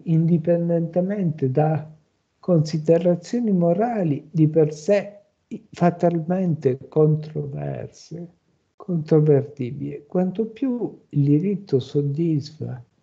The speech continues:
la tesi delle fonti sociali, cioè il suo contenuto e la sua esiste-, esistenza sono sus-, suscettibili di essere accertati sulla base della considerazione dei suoi fatti sociali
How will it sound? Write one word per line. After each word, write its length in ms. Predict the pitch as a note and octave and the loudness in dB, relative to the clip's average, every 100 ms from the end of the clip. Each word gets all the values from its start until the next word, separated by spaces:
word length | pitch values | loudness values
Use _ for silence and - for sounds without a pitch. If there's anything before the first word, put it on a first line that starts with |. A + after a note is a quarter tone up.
| _ _ - | _ _ -4
la 100 | D3 | -2
tesi 600 | D3 F#3 E3+ - C#3 C3 | 0 0 -2 -6 -10 -4
delle 280 | B2+ B2+ C3 | 0 2 2
fonti 440 | E3 F3 D3+ C#3+ | 4 2 2 0
sociali, 920 | A#2+ B2 A#2+ C3+ B2 A#2 A#2+ C#3+ F3 - _ _ _ _ _ | 0 -4 -2 -2 -2 -4 -4 -2 -4 -6 _ _ _ _ _
cioè 240 | - D#3 | -2 2
il 80 | C3 | 2
suo 260 | - D#3+ | 4 2
contenuto 960 | D3+ D#3+ C#3+ D3 C#3+ C#3+ E3 D#3+ B2+ A#2 | 4 4 4 4 4 4 0 -2 -4 -8
e 100 | A#2+ | -6
la 100 | A#2 | -6
sua 200 | A2 D#3 | -4 -4
esiste-, 800 | D3+ - D#3+ - - F3 D#3 - | -4 -6 -14 -14 -6 -2 -2 -6
esistenza 1040 | - C3 D3 C#3 - F3 D#3+ B2 A2+ - - _ _ _ | -8 -6 -6 -8 -6 -2 -2 -2 -6 -20 -20 _ _ _
sono 360 | _ - F#3 D#3 | _ -4 2 2
sus-, 720 | C#3+ - - D3 - D#3+ D3+ D3+ - | 2 -6 -6 -4 0 0 0 -4 -16
suscettibili 1080 | - - D3+ C#3+ D#3+ D3 D3+ F3+ E3+ D3 C3 | -20 -4 -2 0 0 0 0 -2 0 0 -2
di 200 | C3+ C#3 | -2 0
essere 560 | C#3+ C#3+ E3 D#3+ D3+ - _ _ _ _ | 0 -2 -4 -4 -4 -8 _ _ _ _
accertati 920 | C#3+ C3+ - D3+ D3+ F#3+ F#3+ D3+ B2 | 0 2 4 2 4 2 2 0 -6
sulla 340 | B2 D3 C#3+ | -6 -6 -4
base 400 | C#3 D3+ E3 - | -2 -2 -4 -2
della 220 | D3 B2+ B2+ | -2 -2 -2
considerazione 920 | D3 C#3+ C#3+ D#3+ D#3 D3+ D#3 F#3+ E3+ | 0 0 -2 0 2 0 -2 -4 0
dei 140 | C#3+ | 0
suoi 380 | C#3+ D#3 D3 D#3 | 0 -2 -2 -4
fatti 380 | D#3 D#3 - _ | -4 -10 -14 _
sociali 960 | _ - F3 - F3+ D#3 D3 F3+ G#3+ G3+ | _ -12 -12 -6 -2 -2 -2 -4 -6 -10